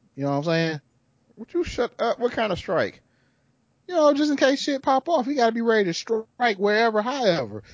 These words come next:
Speaker 1: But you can't see what I'm looking at 'cause you can be like, "Oh, he about to go for my legs." You know what I'm saying? You
Speaker 2: Man,
Speaker 1: wrong.
Speaker 2: you
Speaker 1: I'm
Speaker 2: know
Speaker 1: going
Speaker 2: what,
Speaker 1: for the head.
Speaker 2: though? I'm sitting there thinking about this whole security guard team business,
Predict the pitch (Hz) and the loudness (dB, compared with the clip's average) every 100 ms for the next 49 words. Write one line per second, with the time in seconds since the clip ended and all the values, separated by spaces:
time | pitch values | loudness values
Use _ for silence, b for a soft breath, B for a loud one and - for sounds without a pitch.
0 | b 156 - 226 240 226 247 226 190 165 | b -4 -4 -2 -2 -2 -6 -4 0 2
1 | 208 247 185 160 165 165 196 175 151 123 | 2 2 2 0 0 -2 -4 -2 -2 -2
2 | 113 143 185 123 113 120 117 123 117 127 | 0 -2 0 -2 -2 -2 -2 -2 0 2
3 | 147 104 82 - - - 139 135 143 196 | 2 2 -6 -14 -20 -8 -2 -2 0 0
4 | 190 185 - _ _ _ 139 139 208 143 | 2 -2 -6 _ _ _ 0 2 4 2
5 | 214 214 - 135 - 175 143 180 180 175 | -2 -6 -2 0 0 0 2 4 2 -2
6 | - _ _ - 180 262 220 165 151 151 | -18 _ _ -10 -8 -6 -8 -6 -6 -6
7 | 175 185 143 131 143 139 131 151 143 135 | -10 -8 -10 -4 -4 -4 -8 -8 -8 -10
8 | 160 156 151 156 151 147 180 170 165 170 | -12 -10 -8 -6 -6 -6 -8 -10 -4 -2
9 | 165 160 147 - | -2 -2 -10 -12